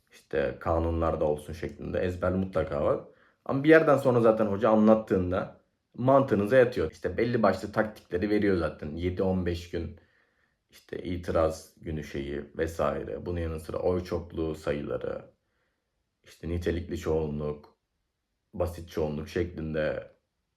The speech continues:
verdikleri sayıları az çok zaten örnekler vererek sizin mantığınıza oturtuyor Erdal Hoca.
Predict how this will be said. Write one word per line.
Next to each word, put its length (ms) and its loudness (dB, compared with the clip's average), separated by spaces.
verdikleri 580 -2
sayıları 460 2
az 200 2
çok 280 -2
zaten 280 -2
örnekler 580 2
vererek 420 2
sizin 320 -4
mantığınıza 600 4
oturtuyor 460 2
Erdal 320 -2
Hoca. 360 -6